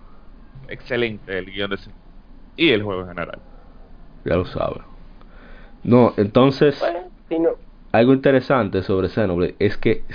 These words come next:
Speaker 2: seis músicos estuvieron involucrados en la composición del sonido. Es decir, vamos, o-, oigan, oigan este, este elenquito.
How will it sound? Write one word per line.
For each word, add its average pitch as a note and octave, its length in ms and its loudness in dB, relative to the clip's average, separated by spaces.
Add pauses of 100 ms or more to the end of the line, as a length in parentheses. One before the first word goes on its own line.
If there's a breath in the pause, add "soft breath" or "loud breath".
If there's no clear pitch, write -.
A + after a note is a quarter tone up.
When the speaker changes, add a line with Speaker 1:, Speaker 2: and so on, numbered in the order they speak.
(180)
Speaker 2:
seis C#3 420 2 (120)
músicos G2 760 -4 (120)
estuvieron G2 320 4
involucrados G2+ 500 2
en F2+ 60 -4
la F2+ 100 -4
composición F2+ 560 -6
del F2+ 200 -2
sonido. D#2+ 420 -6 (560 soft breath)
Es G2 100 0
decir, A2 400 0 (1300)
vamos, G#2 300 4
o-, G2 180 4
oigan, A2 360 4
oigan C3 280 6
este, C#3+ 640 2 (220 soft breath)
este A2+ 280 4
elenquito. A2+ 680 2